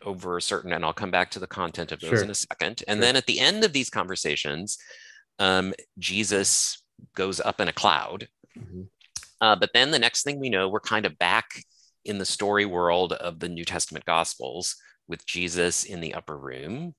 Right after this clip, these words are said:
Speaker 1: on
Speaker 2: Mm-hmm.
Speaker 1: the night in which he is betrayed.
Speaker 2: Mm-hmm.
Speaker 1: And Judas is outside that room discussing Jesus with s-, scribe, Jewish scribes, and he agrees to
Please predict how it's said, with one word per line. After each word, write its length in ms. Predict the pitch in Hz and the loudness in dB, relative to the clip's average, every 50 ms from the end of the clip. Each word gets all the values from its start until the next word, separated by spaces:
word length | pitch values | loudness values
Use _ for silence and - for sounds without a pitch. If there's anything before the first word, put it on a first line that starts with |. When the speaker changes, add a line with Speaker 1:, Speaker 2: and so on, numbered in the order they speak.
| _ - | _ -8
Speaker 1:
on 100 | 80 73 | -8 -6
Speaker 2:
Mm-hmm. 60 | 76 | -6
Speaker 1:
the 80 | 71 71 | -8 -6
night 560 | 69 71 73 76 78 - _ - - - - - _ | -6 -4 -4 -4 -4 -6 _ -8 -8 -8 -12 -16 _
in 120 | 76 69 | -16 -14
which 180 | 67 73 73 - | -14 -8 -8 -6
he 180 | - - 65 64 | -6 -6 -10 -10
is 100 | 62 - | -12 -12
betrayed. 560 | - 69 - - 50 50 50 - 131 160 - - - - - | -14 -14 -12 -8 -6 -4 -2 -2 -2 -2 -4 -10 -14 -14 -12
Speaker 2:
Mm-hmm. 240 | - 104 92 95 92 | -12 -10 -10 -6 -2
Speaker 1:
And 320 | 90 87 82 80 78 80 73 | 0 2 2 2 0 -2 -4
Judas 800 | 73 80 87 98 98 95 87 78 80 78 - - - - - - _ - | -6 -6 -4 -4 0 2 4 4 4 4 2 2 0 0 -2 -6 _ -8
is 260 | 82 80 80 78 73 | -6 -4 -4 -4 -2
outside 600 | - 92 107 143 - - - 82 73 73 71 69 | 2 2 2 2 0 2 2 4 2 2 0 0
that 180 | 69 69 - - | -2 -4 -4 -4
room 420 | 80 73 69 69 65 65 76 82 - | -8 -10 -10 -10 -10 -12 -12 -10 -8
discussing 880 | 85 78 - - - 82 78 - - 87 80 76 73 71 69 71 69 - _ _ _ | -6 -6 -4 0 0 0 0 0 -2 -2 -4 -4 -4 -6 -8 -12 -16 -18 _ _ _
Jesus 500 | - 73 73 71 65 67 73 73 - - | -12 -12 -10 -10 -8 -8 -6 -6 -6 -8
with 160 | - 73 67 - | -8 -10 -10 -10
s-, 220 | - - - - - _ _ _ | -8 -8 -8 -10 -10 _ _ _
scribe, 640 | - - - 85 78 80 80 71 69 62 64 69 | -6 -4 0 2 2 4 4 2 2 0 -4 -8
Jewish 320 | 71 - 82 78 71 - - | -10 -10 -8 -8 -6 -6 -8
scribes, 580 | - - 101 104 - - - 65 - - - - - - - - _ _ _ _ - | -6 -2 -2 -2 -2 -2 -6 -10 -8 -8 -8 -8 -10 -16 -20 -20 _ _ _ _ -6
and 240 | 87 82 80 78 | -4 -4 -4 -4
he 180 | - - 80 76 | -6 -8 -8 -8
agrees 640 | 71 71 - - 85 87 85 85 85 82 78 - - | -8 -8 -12 -10 -8 -6 -4 -4 -4 -4 -4 -6 -6
to 400 | - - - - 76 71 71 73 | -6 -8 -8 -8 -8 -10 -10 -12